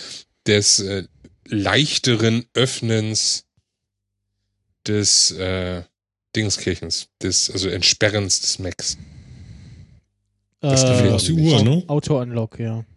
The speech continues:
Speaker 1: Genau, das gefällt mir nicht.
Speaker 2: Wieso?
Speaker 3: <clears throat> Warum? Kostet dreihundertfünfzig.
Speaker 2: <laughs>
Speaker 1: Was?
Speaker 2: Ja, die Uhr haben wir schon, Martin.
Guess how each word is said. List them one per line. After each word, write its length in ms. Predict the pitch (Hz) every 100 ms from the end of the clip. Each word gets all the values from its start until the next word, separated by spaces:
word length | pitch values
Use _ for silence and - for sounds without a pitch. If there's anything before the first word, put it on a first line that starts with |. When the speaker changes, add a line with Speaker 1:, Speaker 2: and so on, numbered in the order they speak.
| _ _ _ _
Speaker 1:
Genau, 280 | - 95 104 101
das 180 | 98
gefällt 320 | - - 98 90
mir 100 | 85
nicht. 240 | 85 - _ -
Speaker 2:
Wieso? 340 | 127 135 160 131 196 175
Speaker 3:
<clears throat> 320 | 170 104 -
Warum? 400 | 123 107 147 92 - _ -
Kostet 220 | 143 127 147
dreihundertfünfzig. 680 | 147 127 165 - 107 - _ _ _ _ _ _ -
Speaker 2:
<laughs> 40 | - - - - - - _ - _ _ - - -
Speaker 1:
Was? 300 | 113 - - _ _ _ _ _ _
Speaker 2:
Ja, 80 | 123
die 140 | 127 -
Uhr 240 | 151 139
haben 180 | 139 139
wir 140 | 131
schon, 240 | - 117 110
Martin. 460 | 107 104 110 104